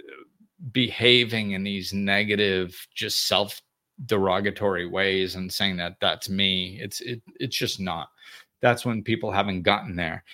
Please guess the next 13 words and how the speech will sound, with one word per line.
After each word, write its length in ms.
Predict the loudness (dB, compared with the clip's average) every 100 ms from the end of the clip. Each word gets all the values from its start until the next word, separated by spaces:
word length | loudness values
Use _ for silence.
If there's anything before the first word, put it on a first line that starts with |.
| 0
And 140 | 2
most 240 | 4 2 0
people 260 | -2 0
grow 400 | 0 4 4 4
out 220 | 2 2 0
of 160 | -4
that. 240 | -6 -6 -10 _
You 140 | -2 -2
know, 180 | 0 -2
I 140 | -2
think 340 | -4 -6 -4
I 120 | -6 -6
don't, 260 | -8 -12